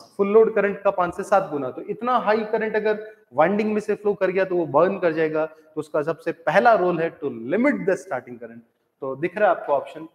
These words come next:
C is the correct option, limit the starting current। So C इसका सही जवाब होगा। अगर ये नहीं होता तो फिर बाकी के बारे में सोचते कि क्या back EMF का compensation provide करता है, इस तरह से। ठीक, चलिए next question देखते हैं, अगला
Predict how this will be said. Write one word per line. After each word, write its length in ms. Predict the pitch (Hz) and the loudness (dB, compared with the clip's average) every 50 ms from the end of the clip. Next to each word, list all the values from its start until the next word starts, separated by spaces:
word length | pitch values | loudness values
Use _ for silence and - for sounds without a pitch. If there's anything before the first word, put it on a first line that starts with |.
| _ _ | _ _
C 200 | - 156 139 131 | -10 -8 -8 -8
is 80 | 135 | -10
the 80 | 135 - | -12 -12
correct 260 | - 117 110 - - | -12 -12 -12 -12 -14
option, 240 | 98 - _ _ _ _ _ _ _ _ _ _ - | -20 -20 _ _ _ _ _ _ _ _ _ _ -6
limit 300 | 120 143 165 185 160 147 170 | -4 -2 -2 -2 -2 0 0
the 100 | 214 269 269 - - | -2 -2 -2 -8 -8
starting 420 | - - 127 117 - 139 143 143 | -4 -2 -2 -2 -2 -6 -8 -10
current। 200 | - - - _ _ _ - | -12 -16 -18 _ _ _ -18
So 140 | 127 120 - | -14 -8 -4
C 100 | 175 170 | -2 -2
इसका 200 | 160 170 - 160 | -2 -2 -4 -4
सही 200 | 147 - 151 143 | -2 0 0 0
जवाब 260 | 135 139 135 127 113 | 0 0 -2 -2 -2
होगा। 200 | 107 107 98 101 - _ _ _ _ _ _ - | -4 -8 -10 -12 -18 _ _ _ _ _ _ -4
अगर 200 | 143 165 202 220 | 0 2 2 2
ये 60 | 233 220 | 2 2
नहीं 220 | 196 180 214 277 | 2 2 2 2
होता 220 | 294 277 277 277 269 | 2 4 6 4 4
तो 80 | 269 | 4
फिर 140 | - 277 254 | 2 -2 0
बाकी 260 | 202 208 202 202 233 | 2 2 2 2 0
के 100 | 196 220 | -2 2
बारे 160 | 208 208 190 190 | 4 4 4 4
में 80 | 185 | 2
सोचते 400 | - 185 175 170 175 - 196 202 202 - - - - - - | 0 -2 -2 -2 -2 -2 -2 -2 -2 -4 -10 -16 -16 -12 -10
कि 60 | 175 | -4
क्या 180 | 160 - 185 165 - - - | 2 4 4 4 4 2 2
back 260 | 147 151 175 196 - - | 4 4 4 4 2 2
EMF 300 | 190 190 196 202 190 196 - - | 0 2 2 2 0 -2 0 2
का 100 | 202 190 | 2 2
compensation 680 | 190 - 170 175 165 185 190 190 - 202 190 208 220 208 | 2 2 -2 0 2 0 0 0 0 -4 -4 -4 -4 -4
provide 340 | 202 196 196 202 196 185 180 | -2 0 2 2 2 2 0
करता 220 | 190 185 180 190 | 0 0 0 -2
है, 120 | 190 202 196 - - _ _ _ - | -4 -4 -6 -10 -20 _ _ _ -12
इस 140 | - 151 - | -12 -8 -6
तरह 140 | - 117 107 | -6 -8 -8
से। 140 | 104 - _ _ _ _ _ _ _ _ _ _ - | -8 -18 _ _ _ _ _ _ _ _ _ _ 0
ठीक, 160 | 262 262 - - - - - - _ _ _ _ _ - | 0 0 -2 -6 -16 -18 -20 -20 _ _ _ _ _ -4
चलिए 300 | 196 185 151 113 - - - - 135 | -2 -2 -2 -4 -8 -12 -16 -8 -4
next 240 | 160 196 190 - - | -4 -4 -4 -6 -10
question 240 | 208 190 - 202 185 | -8 -8 -6 -6 -6
देखते 220 | 190 185 - 196 | -6 -6 -8 -10
हैं, 220 | 196 196 196 - - | -10 -10 -10 -10 -10
अगला 220 | 151 151 160 165 | -8 -4 -4 -6